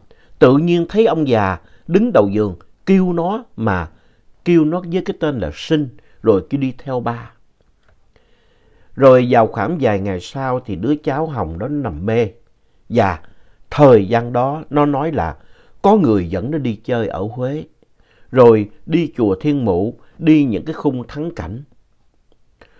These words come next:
Rồi về nhà thấy một bà già ngồi buồn cạnh bên có cái bàn thờ hai người đàn ông nhưng hình không rõ.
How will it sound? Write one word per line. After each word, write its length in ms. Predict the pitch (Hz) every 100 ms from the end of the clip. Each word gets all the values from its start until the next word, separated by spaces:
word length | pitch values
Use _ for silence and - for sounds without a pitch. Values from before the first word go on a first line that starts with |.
| -
Rồi 180 | 135 135 135
về 140 | 123
nhà 300 | 123 117 110
thấy 160 | - 208
một 160 | 185 -
bà 160 | 110
già 320 | 104 107 101
ngồi 280 | 92 113 107
buồn 320 | 113 104 92
cạnh 320 | - 92 113 120
bên 300 | 160 156 143 - - -
có 180 | 202 226
cái 180 | 233 156
bàn 200 | 95 85
thờ 300 | 101 92 87 87
hai 300 | 139 143 127
người 140 | 98
đàn 180 | 87 82
ông 280 | 113 117 113
nhưng 180 | 123 110
hình 200 | 90 98
không 260 | 113 104
rõ. 320 | 87 65 -